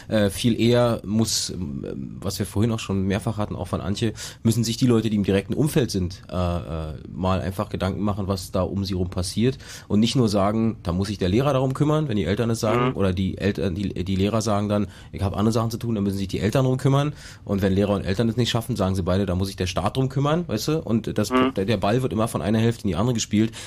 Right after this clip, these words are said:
Speaker 1: und keiner ist wirklich bereit dazu, Verantwortung zu übernehmen. Und ich glaube, da sind wir an dem Punkt, über den wir heute noch diskutieren werden.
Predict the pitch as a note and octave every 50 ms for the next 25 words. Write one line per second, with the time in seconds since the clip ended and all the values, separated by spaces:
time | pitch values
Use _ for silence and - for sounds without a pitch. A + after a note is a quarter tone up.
0 | - - - G#2 G2+ - G#2+ A2+ B2+ B2 G#2+ G#2+ A2+ G#2+ A2 - A2+ G2+ F#2 G2+
1 | G#2 A2 G#2 - A#2+ - - - - G2+ G#2+ A2+ G#2+ - G#2+ F#2+ F2 D2 C2 -
2 | E2 E2 D#2 D#2+ E2 - F#2 F#2+ F#2 F2+ F2+ F2 G2 G2 G#2+ G2 G2+ D#2+ F2+ F2+
3 | F#2 - G#2 G#2 G2+ - E2 F#2+ E2+ F2+ F#2 F2 F#2 F2+ F2+ F2 F2 F#2 F2 -
4 | - - C#2+ - - E2 E2+ D2+ D2 D2 D2